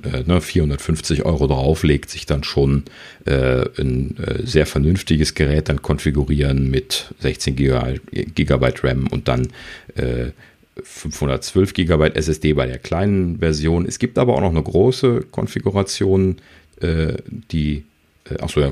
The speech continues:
genau, ne? Also hatten wir eben so grob gesagt, also acht Kern C P U, acht Kern G P U dann,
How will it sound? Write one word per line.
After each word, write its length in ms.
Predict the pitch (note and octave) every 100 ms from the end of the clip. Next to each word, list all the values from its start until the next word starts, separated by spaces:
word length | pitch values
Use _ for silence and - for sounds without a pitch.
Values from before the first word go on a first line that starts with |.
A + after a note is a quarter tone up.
| -
genau, 200 | C2+ B1+
ne? 200 | - -
Also 280 | D#2 D#2 - -
hatten 180 | E2+ C#2
wir 60 |
eben 160 | C#2 D2
so 160 | -
grob 240 | - E2 -
gesagt, 420 | C#2 E2 - -
also 260 | C#2+ C#2 -
acht 240 | D#2+ -
Kern 160 | - D#2+
C 140 | -
P 180 | - D2
U, 160 | D#2 -
acht 240 | C#2 -
Kern 200 | - C2
G 140 | G2+ B2+
P 180 | - -
U 200 | D3+ C#3+
dann, 280 | C3+ C3+